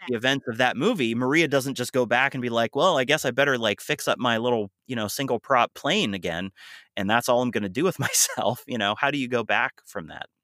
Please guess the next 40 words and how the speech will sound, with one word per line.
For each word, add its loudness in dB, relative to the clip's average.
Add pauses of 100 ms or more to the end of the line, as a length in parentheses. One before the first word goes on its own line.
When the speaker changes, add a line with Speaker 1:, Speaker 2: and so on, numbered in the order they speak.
(120)
Speaker 2:
I, 2
yeah, 2
and 0
I 0
think -4
it -2
could 0
even -2
potentially -6
tie -2
into, -8
you -4
know, -4
again, 0
knowing -2
that, 4
like, -2 (440)
both 0
Monica 2
and 2
Maria's -2
eyes, 0
you -6
know, 0
were -6
cast -2
upward 0
after 0
Carol -4
left. 2
Um, 2
Speaker 1:
Mm-hmm. -2 (480)
Speaker 2:
uh, 6 (120)
the, -4 (120)
I, -2 (100)
I 0
think -8
that 2 (140)
could -4
draw 4